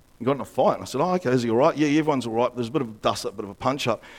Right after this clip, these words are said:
This young fella's prospect-, prospecting for a gang, and the gang's turned up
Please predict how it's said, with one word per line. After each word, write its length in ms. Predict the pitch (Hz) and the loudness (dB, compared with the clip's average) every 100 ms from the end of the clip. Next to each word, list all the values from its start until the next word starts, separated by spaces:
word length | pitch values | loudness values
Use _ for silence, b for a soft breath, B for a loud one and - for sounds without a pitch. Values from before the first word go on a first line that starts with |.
| B B B B _ _ _ _ _ _ | B B B B _ _ _ _ _ _
This 240 | 131 185 - | 4 4 6
young 200 | 156 180 | 4 6
fella's 240 | 143 117 | 2 2
prospect-, 720 | - 139 - 127 - - - | 2 2 2 -6 -8 -20 -6
prospecting 460 | - 139 - - - | 2 2 0 -6 -2
for 140 | - | 2
a 40 | 117 | 2
gang, 380 | 92 151 156 | 6 4 6
and 120 | 123 117 | 4 2
the 40 | |
gang's 440 | 107 143 147 143 | 0 0 2 0
turned 340 | - 147 120 110 | 0 -2 0 0
up 180 | 107 | -4